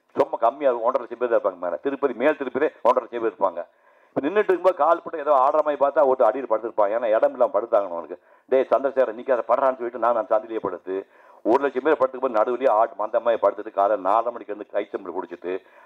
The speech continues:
அ-, அப்படியெல்லாம் ஓவியம் வரைஞ்சோம். செங்கல்பட்டுக்கு இது செஞ்சி கோட்டைக்கு போனேன். தேசிகராஜன் கோட்டைக்கு போனேன். படிச்சுக்க கதைக்கு போனா வந்து ஒரு அணா ஒரு வடை.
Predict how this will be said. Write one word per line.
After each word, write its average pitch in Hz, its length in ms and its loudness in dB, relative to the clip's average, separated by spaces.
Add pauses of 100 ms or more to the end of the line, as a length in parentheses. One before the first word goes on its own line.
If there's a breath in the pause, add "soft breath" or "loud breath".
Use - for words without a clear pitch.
(100)
அ-, - 140 -4
அப்படியெல்லாம் 120 580 0
ஓவியம் 101 340 -4
வரைஞ்சோம். 82 300 -10 (520 soft breath)
செங்கல்பட்டுக்கு 143 640 0
இது 113 420 -2
செஞ்சி 143 420 -2
கோட்டைக்கு 135 380 0
போனேன். 113 80 -4
தேசிகராஜன் 127 480 0
கோட்டைக்கு 101 360 -2
போனேன். 95 120 -6 (240)
படிச்சுக்க 110 300 -2
கதைக்கு 87 240 -4 (580 soft breath)
போனா 151 380 4
வந்து 139 260 -2 (500)
ஒரு 147 240 2
அணா 160 220 2
ஒரு 135 160 -10
வடை. 113 200 -2